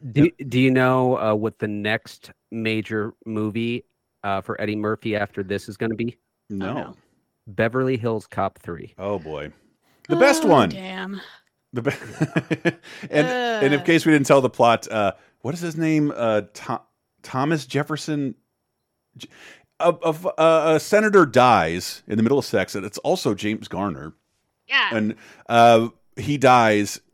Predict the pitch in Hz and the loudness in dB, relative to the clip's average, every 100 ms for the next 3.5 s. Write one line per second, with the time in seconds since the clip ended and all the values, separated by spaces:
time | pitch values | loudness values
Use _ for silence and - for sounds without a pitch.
0 | _ - 110 107 123 120 113 143 156 117 | _ -6 -4 -2 0 0 2 2 4 4
1 | - - 135 127 131 - 123 113 - 104 | 2 -6 -4 -2 -4 -4 -4 -4 -6 -6
2 | 92 - - 101 127 131 131 120 92 104 | -6 -10 -14 0 0 2 -2 -4 -2 -2
3 | 104 - 90 82 85 | -2 -4 -8 -8 -10